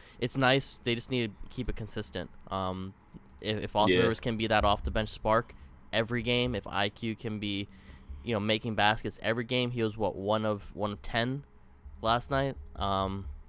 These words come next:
Speaker 1: let me see real quick. He was one of eleven
Speaker 2: Yeah, it was,
Speaker 1: last night.
Speaker 2: yeah,
Speaker 1: Oh for
Speaker 2: started
Speaker 1: four
Speaker 2: off
Speaker 1: from
Speaker 2: oh
Speaker 1: the
Speaker 2: for
Speaker 1: three.
Speaker 2: five too.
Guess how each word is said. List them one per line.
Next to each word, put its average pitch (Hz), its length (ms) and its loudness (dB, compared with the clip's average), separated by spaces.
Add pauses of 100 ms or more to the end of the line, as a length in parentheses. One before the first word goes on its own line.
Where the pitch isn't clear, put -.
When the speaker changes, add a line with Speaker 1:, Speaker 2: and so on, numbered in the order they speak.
(340)
Speaker 1:
let 107 80 -6
me 95 60 -8
see - 120 -8
real 104 140 -4
quick. - 340 -4
He 117 80 -2
was 107 120 0
one 123 140 4
of 123 60 2
eleven 113 260 8
Speaker 2:
Yeah, 101 120 10
it 101 40 8
was, 107 100 8
Speaker 1:
last 95 240 2
night. 95 240 0
Speaker 2:
yeah, 78 340 2
Speaker 1:
Oh 104 120 4
for 110 40 6
Speaker 2:
started 85 220 4
Speaker 1:
four 80 80 4
Speaker 2:
off - 20 0
Speaker 1:
from 80 80 0
Speaker 2:
oh 85 80 4
Speaker 1:
the 95 60 -2
Speaker 2:
for 80 60 -4
Speaker 1:
three. - 140 -4
Speaker 2:
five 78 240 -2
too. 78 300 0